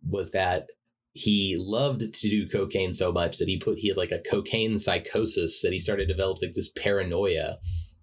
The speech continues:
And he tried to shoot his own testicles off because he believed aliens were trying to steal his semen.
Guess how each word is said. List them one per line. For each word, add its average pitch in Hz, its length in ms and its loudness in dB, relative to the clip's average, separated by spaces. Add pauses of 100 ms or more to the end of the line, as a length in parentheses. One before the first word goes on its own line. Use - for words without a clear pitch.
(120)
And 90 560 0
he 98 200 0
tried 104 280 0
to 95 60 0
shoot 117 340 2
his 107 160 0
own 98 200 0
testicles 139 640 0
off 147 440 -2 (540)
because 98 260 2
he 101 120 0
believed 98 340 0
aliens 85 600 0
were 78 80 0
trying 82 340 0
to - 100 0
steal 90 300 2
his - 220 0
semen. 90 420 0